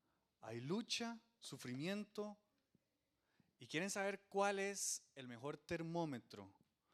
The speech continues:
para saber si usted está bien o mal en este tiempo? El mundo. Si a usted el mundo lo ama, y papillo.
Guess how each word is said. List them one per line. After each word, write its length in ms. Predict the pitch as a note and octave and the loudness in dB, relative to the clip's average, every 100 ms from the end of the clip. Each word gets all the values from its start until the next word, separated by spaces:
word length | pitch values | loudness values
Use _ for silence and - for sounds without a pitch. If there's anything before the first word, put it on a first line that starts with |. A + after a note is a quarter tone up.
| _ _ | _ _
para 180 | A#2+ A#2+ | -2 -2
saber 280 | A#2+ A#2 C3 | 2 0 0
si 120 | D3+ | -4
usted 200 | C#3 D3 | -6 -6
está 260 | C#3 D3 C3+ | -6 -4 -4
bien 480 | C#3+ D#3 E3+ F3+ - _ _ | -4 -4 -4 -8 -14 _ _
o 140 | - A2 | -10 -8
mal 520 | G#2+ A#2+ D3+ E3 F3 _ _ _ _ _ _ _ | -2 -2 0 -4 -10 _ _ _ _ _ _ _
en 120 | A2 A#2+ | -6 0
este 240 | C3+ D3 | 0 -2
tiempo? 540 | C#3 D#3 C#3+ - G2+ - _ _ _ _ | -2 -2 -4 -10 -18 -20 _ _ _ _
El 140 | G#2+ | -10
mundo. 520 | A2 C3+ C#3+ C3 G#2 G2 _ _ _ _ _ _ _ _ _ _ _ _ _ _ _ _ _ _ | -6 -2 -2 -4 -8 -16 _ _ _ _ _ _ _ _ _ _ _ _ _ _ _ _ _ _
Si 160 | - B2+ | -4 0
a 20 | |
usted 260 | A#2+ - G#3+ | 0 4 4
el 100 | A#3+ | 8
mundo 400 | A#3+ A#3+ F#3 C#3 | 6 6 6 6
lo 180 | B2 | 8
ama, 380 | C#3+ A#3+ C4 C#4 - _ _ _ _ _ _ _ _ _ _ _ _ _ _ _ _ _ _ _ _ _ _ _ _ | 8 8 4 -2 -6 _ _ _ _ _ _ _ _ _ _ _ _ _ _ _ _ _ _ _ _ _ _ _ _
y 100 | C3+ | -6
papillo. 500 | B2+ F3+ C3+ B2+ A2+ | 2 4 4 0 -4